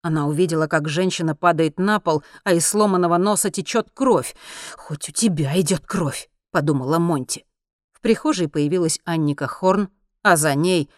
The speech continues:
Монти с трудом могла различить создание, напоминающее ее мать. Не сомневаясь ни секунды, она, очертя голову, бросилась в глубину леса.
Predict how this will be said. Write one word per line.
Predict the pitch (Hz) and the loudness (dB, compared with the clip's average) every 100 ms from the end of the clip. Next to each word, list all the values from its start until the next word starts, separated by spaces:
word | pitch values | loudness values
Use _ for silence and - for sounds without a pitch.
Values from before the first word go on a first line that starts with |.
| _ | _
Монти | 233 262 233 226 | 4 4 4 0
с | - | 0
трудом | 202 180 233 | 0 4 4
могла | 196 185 202 190 | 4 2 2 2
различить | 170 180 214 - | 2 -2 -2 -2
создание, | 190 165 156 214 185 151 147 - - | 0 0 0 0 2 0 -2 -8 -2
напоминающее | 190 190 190 185 170 165 - 180 | 0 2 4 2 2 -2 -2 -2
ее | 165 185 190 | 0 0 0
мать. | 208 190 - - _ _ _ _ - | 0 -2 -6 -16 _ _ _ _ -2
Не | 185 | 0
сомневаясь | - 170 165 160 196 160 143 - | 0 0 0 0 -2 -2 -2 -2
ни | 147 | -2
секунды, | 135 - - 175 160 147 - _ _ | -2 -4 -6 -4 -4 -4 -8 _ _
она, | - 185 185 - | 0 2 0 -2
очертя | 185 - 175 156 - 151 | -10 -6 -6 -4 -4 -2
голову, | 147 185 160 139 135 - _ - | 0 2 2 0 -2 -6 _ -8
бросилась | 175 170 151 151 147 | 0 2 2 0 -2
в | 147 | -2
глубину | 139 147 143 139 139 | -2 -2 0 0 0
леса. | 143 123 - | 0 -2 -4